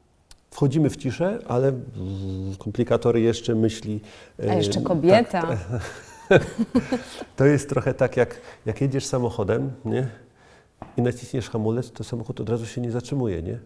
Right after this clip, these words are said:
Speaker 1: On ma pewną drogę hamowania. I tutaj tak samo. Jest coś takiego w miłości, że patrzysz się na swojego męża, nie? I tylko się patrzysz, nie musisz nic mówić, nie?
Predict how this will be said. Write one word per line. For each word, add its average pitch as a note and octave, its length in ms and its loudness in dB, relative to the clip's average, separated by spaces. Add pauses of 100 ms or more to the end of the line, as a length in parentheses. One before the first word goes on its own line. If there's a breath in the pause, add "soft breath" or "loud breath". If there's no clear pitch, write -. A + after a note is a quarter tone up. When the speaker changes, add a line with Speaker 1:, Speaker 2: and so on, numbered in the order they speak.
Speaker 1:
On G#2+ 120 -6
ma A#2 100 -2
pewną G2 340 -4
drogę G2 240 -2
hamowania. F#2+ 520 -4 (100)
I - 40 -8
tutaj B2 240 -6
tak - 160 -6
samo. G#2 280 0 (580)
Jest D#3+ 280 4
coś D#3+ 140 -4
takiego C3 340 0
w A2 100 0
miłości, G#2+ 640 2 (1200 soft breath)
że G#2+ 360 -2 (260)
patrzysz C3 300 -4
się - 140 -4
na G#2+ 120 2
swojego F#2+ 380 -2
męża, F#2+ 420 0 (500)
nie? A#2 140 -6 (920)
I - 60 -8
tylko C#3 220 -4
się D3 120 -6
patrzysz, - 440 -6
nie B2 80 0
musisz A#2 280 -6
nic A2 200 -4
mówić, E2 380 -6
nie? F3 100 -4